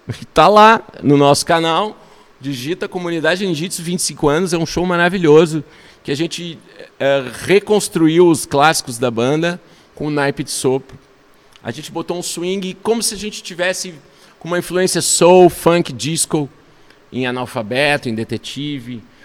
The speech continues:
nas músicas puxadas um pouco pro reggae, pro ska, tudo com naipe de sopro, tipo Bob Marley, assim. Então, assim, tem, tem Tati Portela,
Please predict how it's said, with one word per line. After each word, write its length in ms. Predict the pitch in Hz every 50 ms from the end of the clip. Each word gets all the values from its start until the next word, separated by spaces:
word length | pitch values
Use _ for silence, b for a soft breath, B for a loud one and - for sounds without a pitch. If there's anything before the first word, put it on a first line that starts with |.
| b b b
nas 200 | - 170 175 151
músicas 340 | 175 190 180 - - 180 -
puxadas 540 | - - 156 - - 151 151 147 143 135 151
um 80 | 147
pouco 220 | 139 143 139 120 123
pro 120 | 131 127
reggae, 400 | 117 123 127 131 139 139 127 123
pro 140 | - - 120
ska, 500 | 120 - - - - 131 127 135 135 131 B B B B B B
tudo 180 | - 185 175 175
com 120 | - 165
naipe 260 | 151 151 151 139 -
de 60 | 139 -
sopro, 500 | - - 143 139 147 143 - 120 120 -
tipo 320 | - - - - - 120
Bob 300 | 107 101 113 117 117 123
Marley, 640 | 120 123 110 117 123 139 143 135 131 120 113 110
assim. 380 | 107 110 - - 147 156 156 131 - b b b b b b b b b b _ _ _ _ _ _ -
Então, 300 | 131 123 - 151 139 143
assim, 240 | 139 - - 143
tem, 420 | 139 151 143 147 147 127 82 69 - -
tem 400 | - 156 165 165 160 156 151 151
Tati 300 | - - 160 165 - -
Portela, 880 | - 160 151 135 - 160 151 156 165 165 160 165 170 165 160 156 147 139